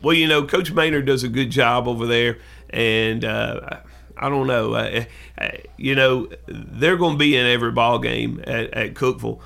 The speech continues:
And so, uh, you know, I, I think you gotta take that with a grain of salt. The score is not always what's really going on. But I do know this, Warren County is a much improved program,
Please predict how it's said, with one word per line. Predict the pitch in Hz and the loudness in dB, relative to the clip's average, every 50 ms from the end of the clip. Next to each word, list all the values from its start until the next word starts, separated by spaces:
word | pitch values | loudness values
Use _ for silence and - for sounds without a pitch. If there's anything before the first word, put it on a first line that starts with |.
| - - - | -20 -20 -10
And | - - 113 117 117 117 | -6 -4 -2 -2 -2 -2
so, | - - 131 123 120 120 120 | -2 0 2 2 4 4 2
uh, | 117 117 113 113 113 - - | 2 2 0 0 -2 -4 -4
you | - 131 139 139 | -2 0 2 4
know, | 131 131 131 | 4 4 4
I, | 131 135 135 | 2 2 0
I | - 143 | -2 -2
think | 139 - - 165 165 - | -2 -2 -2 -4 -4 -4
you | 165 156 | 0 2
gotta | 165 160 147 135 | 2 2 2 2
take | - 147 143 139 | 0 -2 0 2
that | 147 135 117 | 0 2 2
with | 127 135 123 | 2 0 0
a | |
grain | 117 123 135 131 131 127 | 0 0 2 2 2 0
of | 120 117 | 0 -2
salt. | - - 120 117 110 110 - - | -2 -2 -2 -2 -4 -6 -10 -10
The | 131 | -10
score | - - - 135 135 135 131 123 117 | -10 -4 -2 0 2 4 2 2 0
is | 117 | -2
not | 127 123 123 123 123 | -2 0 0 2 2
always | 123 120 120 120 123 123 120 113 - | 2 2 2 2 2 0 0 -2 -2
what's | - 120 123 120 - | -2 -4 -4 -4 -2
really | 123 131 127 120 120 | -2 0 0 0 -2
going | 110 120 127 123 120 117 117 | 0 0 0 0 0 0 2
on. | 120 127 127 117 113 110 - - - - - - - | 2 2 2 2 0 -4 -6 -12 -20 -20 -20 -16 -10
But | - 123 123 | -2 0 2
I | 123 123 | 2 4
do | 131 160 175 | 4 2 4
know | 175 147 135 127 | 4 4 2 2
this, | 123 139 139 127 131 131 - | 4 4 2 2 2 0 -4
Warren | - - 127 139 127 - | -4 -2 0 0 0 0
County | 131 139 131 131 131 127 | 2 2 2 2 2 2
is | 120 117 | 0 0
a | 120 117 | -2 -2
much | 123 123 127 135 131 - | 0 2 2 2 0 -2
improved | 139 110 101 - 127 131 123 113 | -4 -4 -2 0 0 0 -2 0
program, | - 127 127 127 120 123 123 120 120 123 117 | 0 2 2 2 2 0 0 0 0 -2 -4